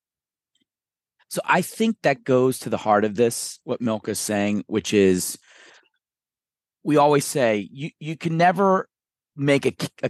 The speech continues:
game come down to one call or one play. The Chiefs in that game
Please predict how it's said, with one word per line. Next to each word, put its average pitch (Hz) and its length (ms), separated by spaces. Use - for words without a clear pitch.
game 120 300
come 117 260
down 104 240
to 98 80
one 110 320
call 101 480
or 101 120
one 101 280
play. 98 380
The 170 160
Chiefs - 720
in 165 280
that 165 300
game 143 400